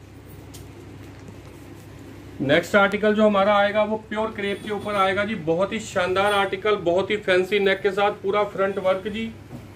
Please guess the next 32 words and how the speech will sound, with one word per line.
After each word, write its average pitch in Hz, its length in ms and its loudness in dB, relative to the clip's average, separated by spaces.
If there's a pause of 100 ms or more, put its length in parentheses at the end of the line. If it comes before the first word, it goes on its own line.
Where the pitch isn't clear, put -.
(1500)
Zoom 165 280 4
करके 208 260 4
मेरे 208 200 4
helper 196 280 2
आपको 196 220 4
दिखा 185 280 2
रहे 202 120 2
हैं, 175 100 0
बहुत 190 260 4
ही 220 100 0
शानदार 190 500 2
piece 202 260 0
आएगा 202 300 6
जी 220 140 0
प्योर 208 420 0
crepe 190 340 2
के 208 100 0
ऊपर। 214 340 0 (2250)
दुपट्टे 175 360 4
की 214 140 0
बात 202 260 6
करूं 214 140 0
तो 214 100 0
दुपट्टे 190 360 2
भी 220 100 0
इसके 220 200 -4
full 214 260 4
pure 208 260 4
के 208 120 0
आएंगे 196 240 2
दुपट्टे 190 380 -2
जी, 226 160 -4